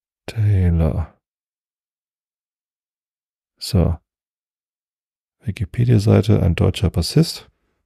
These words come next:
Er ist in London geboren, steht trotzdem deutscher Bassist. Äh, Eltern kommen aus Jamaika und im Studio und auf der Bühne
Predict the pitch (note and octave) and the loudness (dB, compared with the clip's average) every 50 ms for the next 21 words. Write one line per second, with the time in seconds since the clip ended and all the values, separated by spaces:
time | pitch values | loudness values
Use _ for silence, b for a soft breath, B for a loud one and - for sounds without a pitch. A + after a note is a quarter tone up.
0 | _ _ _ _ _ _ _ - - - - F2+ D#2+ D#2 D#2 D#2 D#2+ D#2 D2+ D2+ | _ _ _ _ _ _ _ -14 -12 -4 -2 0 2 2 4 4 4 2 2 0
1 | D2+ - - D#2 D2+ D#2 D#2 - - G2+ - - - - - E2+ E2 - D#2+ - | 0 -2 -2 -2 -2 -2 -4 -4 -6 -8 -6 -6 -8 -6 -4 -4 -4 -4 -6 -8
2 | - G#2+ - F2 - - F#2 - B B B B B B B F#2 F#2 F2 B B | -8 -8 -10 -8 -8 -8 -10 -10 B B B B B B B -16 -16 -18 B B
3 | B _ _ _ _ - F2+ E2+ E2 E2+ - G2 G2+ G#2 - F#2+ F2+ - - F#2 | B _ _ _ _ 2 4 4 4 4 4 2 2 0 0 -2 -4 -4 -2 0
4 | F2 E2+ E2+ - - F2 D#2+ F2+ G#2 A#2 B2 - - A2 A2+ A2 G#2+ - G2+ F#2 | 0 0 0 -2 -2 0 2 2 2 2 2 0 0 0 0 0 0 0 -2 0
5 | F2 F2 F2 - - - _ _ _ _ _ _ _ _ _ _ _ _ _ _ | 0 0 -2 -4 -6 -14 _ _ _ _ _ _ _ _ _ _ _ _ _ _
6 | _ _ _ _ _ _ _ C#3 - B B B B B B B B - G2+ F#2+ | _ _ _ _ _ _ _ -18 -18 B B B B B B B B 0 2 2
7 | F2+ - - - A#2 A2 F#2+ G#2 G2+ - - F2+ E2 - - F#2+ F#2+ F#2+ F#2+ F#2+ | 2 2 0 2 2 2 2 2 0 0 0 0 0 2 2 2 4 4 6 6
8 | F#2+ F#2+ F#2+ - | 4 4 2 0